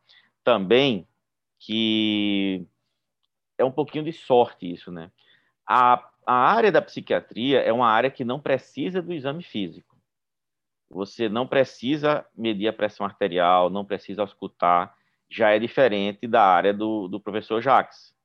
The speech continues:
Ele vai ter que medir a pressão, vai ter que auscultar, né, em alguns casos e tal. Na psiquiatria, no caso de psicoterapia, a gente não faz isso. Então, é possível manter um atendimento online com o paciente fazendo psicoterapia.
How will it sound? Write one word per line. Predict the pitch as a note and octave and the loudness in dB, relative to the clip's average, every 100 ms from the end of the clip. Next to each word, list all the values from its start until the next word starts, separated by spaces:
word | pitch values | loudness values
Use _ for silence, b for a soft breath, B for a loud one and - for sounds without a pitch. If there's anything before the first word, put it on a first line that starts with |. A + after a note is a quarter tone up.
| _ _ _ _ - | _ _ _ _ -12
Ele | D2 G2 | -8 -4
vai | G#2 A2 | -2 -4
ter | - F#2 | -4 -8
que | - A#2+ A#2 - | -6 -10 -12 -10
medir | F#2 F2 F2+ | -10 -8 -6
a | E2+ | -4
pressão, | A2+ B2+ - G#2+ F#2 | -4 -6 -6 -6 -6
vai | E2+ | -10
ter | - | -16
que | _ E2+ - | _ -18 -8
auscultar, | F#2 - G#2 - G2 G#2+ F2+ | -8 -8 -14 0 4 4 2
né, | |
em | |
alguns | E2 F2 - | -6 -8 -12
casos | G2+ G2+ G2 | -2 0 0
e | - | -4
tal. | F2+ - b b b b - | -8 -8 b b b b -4
Na | A#2+ D3 | -2 -2
psiquiatria, | - D3+ D#3+ A#2 - - A#2+ D#3+ A2+ | -4 -6 0 0 -2 -8 -2 0 0
no | G#2+ | -2
caso | - A2 C3+ E3+ | -4 0 2 0
de | C#3 | -6
psicoterapia, | C3+ _ B2 B2+ - G#2+ F#2+ - _ G2 C3+ G2 - | -8 _ -12 -10 -2 0 0 -4 _ -6 -2 -2 -4
a | G2 | -14
gente | G#2 G2+ | -14 -12
não | G#2 G#2 | -12 -6
faz | B2+ C#3 | -6 -4
isso. | C#3 B2+ G2+ | -10 -14 -8
Então, | - C#3 - b b b _ - | -2 -2 -2 b b b _ 4
é | D#3 G#3+ | 4 4
possível | - E3 D#3+ - C#3+ D3+ B2 A2+ | 0 -2 -2 -8 -4 -4 0 0
manter | A2 G#2+ G2 G#2 G#2+ | 0 -2 -2 -4 -2
um | G2+ | -4
atendimento | G2+ G2+ F#2+ F2+ F2+ F2 G#2+ | -6 -8 -8 -8 -8 -8 -4
online | G#2 F2+ G#2 A#2+ G#2 E2+ _ _ _ _ _ | -2 2 2 0 -4 -10 _ _ _ _ _
com | A2+ | -6
o | A2 | 0
paciente | B2 A#2+ A2+ G#2 | 0 0 -6 -6
fazendo | - G2+ G#2+ G#2 | -2 -2 -2 -8
psicoterapia. | - - A2+ A2+ A#2+ - C3 G#2+ | -14 -12 -2 0 0 -2 -4 -4